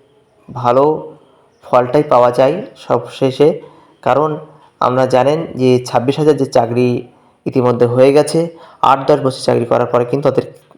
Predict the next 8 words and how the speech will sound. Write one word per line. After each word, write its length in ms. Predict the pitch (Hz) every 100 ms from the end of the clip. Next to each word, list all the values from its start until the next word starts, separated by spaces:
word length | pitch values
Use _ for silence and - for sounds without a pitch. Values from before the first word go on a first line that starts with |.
| -
তাদেরকে 420 | 139 147 147 131
সেই 360 | 123 135 120 123 - _ _ -
দুর্নীতির 760 | 127 139 151 151 156 - - - _ _ _ - 120
দায়ে 340 | 123 127 113 -
কিছুজন 380 | 139 - 156 135
দুর্নীতি 340 | 131 127 127
করেছে, 420 | 127 131 139 175 180 - _ _ _
তার 160 | 147